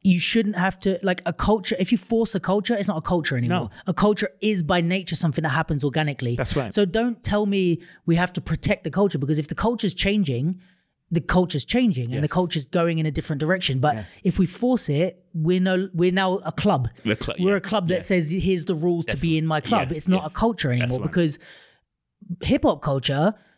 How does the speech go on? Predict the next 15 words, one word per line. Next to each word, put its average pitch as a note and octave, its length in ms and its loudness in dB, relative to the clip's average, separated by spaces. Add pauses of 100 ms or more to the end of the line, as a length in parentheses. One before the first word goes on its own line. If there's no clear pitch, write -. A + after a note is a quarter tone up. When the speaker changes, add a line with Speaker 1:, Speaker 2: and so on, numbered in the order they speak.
(520)
Speaker 1:
changed A#3 480 4
from E3 260 2
disco B2 580 0
and D#3 140 2
funk - 420 -2
and D#3 300 2
Speaker 2:
Yeah. E3 80 2
Speaker 1:
wh-, F3+ 220 -2
whatever E3+ 260 2
came E3 220 -2
before D#3 340 2
it, B2 40 -4
Speaker 2:
That's F#2 100 -4
Speaker 1:
right? D#3 160 2
Speaker 2:
right. E3+ 100 -8